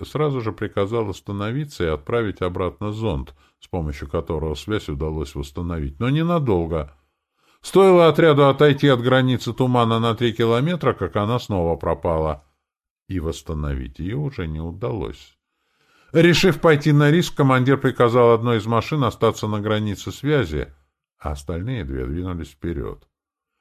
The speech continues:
Примерно через час движения в полной темноте, которую не рассеивали даже лучи мощных прожекторов, впереди слегка посветлело. "Пилинг на третью машину сохранился?" — хмуро спросил А. Ронек.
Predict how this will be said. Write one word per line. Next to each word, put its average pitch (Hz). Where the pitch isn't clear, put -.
Примерно 113
через 98
час 98
движения 87
в 71
полной 71
темноте, 69
которую 69
не 73
рассеивали 69
даже 69
лучи 69
мощных 67
прожекторов, 57
впереди 147
слегка 147
посветлело. 98
"Пилинг 101
на 101
третью 104
машину 101
сохранился?" — 110
хмуро 73
спросил 71
А. 82
Ронек. 69